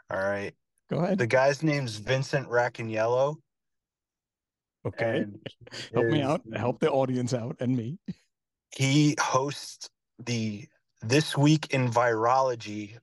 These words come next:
Speaker 1: podcast. Total geek move. Um, they've been, they've been doing, uh, virology podcasts before. Uh,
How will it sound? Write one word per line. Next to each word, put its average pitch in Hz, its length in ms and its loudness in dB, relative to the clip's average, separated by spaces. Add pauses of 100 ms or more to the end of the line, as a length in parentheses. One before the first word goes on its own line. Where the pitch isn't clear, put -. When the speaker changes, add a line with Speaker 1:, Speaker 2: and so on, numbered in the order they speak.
Speaker 1:
podcast. - 920 -4 (1300)
Total 156 680 4
geek 131 300 -10 (100)
move. 127 580 -2
Um, 113 540 0 (840)
they've 170 340 2
been, 208 320 2
they've 160 320 -2
been 202 220 -4
doing, 170 720 -4 (120)
uh, 123 300 -6 (140)
virology 135 640 2
podcasts 120 760 -6
before. 120 960 -2 (1080)
Uh, 98 120 -14